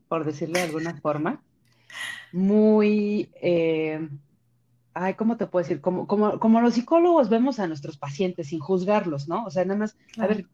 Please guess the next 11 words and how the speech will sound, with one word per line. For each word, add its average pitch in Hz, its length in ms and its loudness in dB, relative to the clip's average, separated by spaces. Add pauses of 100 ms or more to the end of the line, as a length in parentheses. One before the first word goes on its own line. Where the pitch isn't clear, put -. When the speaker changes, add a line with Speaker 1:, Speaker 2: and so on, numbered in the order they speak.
(100)
Speaker 1:
quiero 269 200 4
analizar, 208 680 0
¿no? 190 160 -4
Quiero 202 260 0
ver 196 160 -2
qué 196 100 -6
pasa, 202 440 -4 (300)
sin 175 180 2
estar 180 220 0
yo 196 120 0
pensando, 170 400 -2